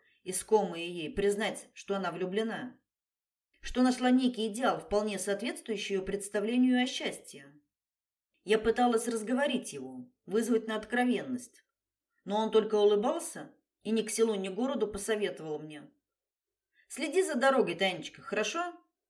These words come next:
А то мы врежемся в другую машину, и тебе никогда не придётся узнать все ответы на все вопросы". А жаль.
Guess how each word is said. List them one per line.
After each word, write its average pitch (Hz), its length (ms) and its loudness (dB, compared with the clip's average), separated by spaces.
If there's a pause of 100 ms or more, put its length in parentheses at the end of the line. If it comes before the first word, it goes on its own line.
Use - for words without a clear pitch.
(200)
А 180 120 -8
то 233 120 0
мы 233 120 4
врежемся 196 460 -2
в - 60 -8
другую 220 340 2
машину, 254 640 -4 (260)
и 208 100 -8
тебе 247 240 -2
никогда 269 340 0
не 185 100 -4
придётся 180 460 -6
узнать 214 340 -4
все 202 140 -2
ответы 220 340 -4
на 175 120 -8
все 185 200 -4
вопросы". 175 640 -8 (1300)
А 277 140 2
жаль. 294 320 2